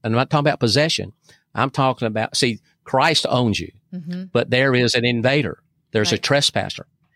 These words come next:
Speaker 1: He's not supposed to be here.
Speaker 2: Mm-hmm.
Speaker 1: And when you get that thing, if he's in there, you know,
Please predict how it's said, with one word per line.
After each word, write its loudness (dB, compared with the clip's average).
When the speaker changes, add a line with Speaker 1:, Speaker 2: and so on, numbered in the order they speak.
Speaker 1:
He's 0
not 0
supposed 0
to 2
be 2
here. -4
Speaker 2:
Mm-hmm. -12
Speaker 1:
And 0
when 2
you 4
get 0
that 0
thing, 0
if -2
he's 2
in 4
there, -2
you 0
know, 0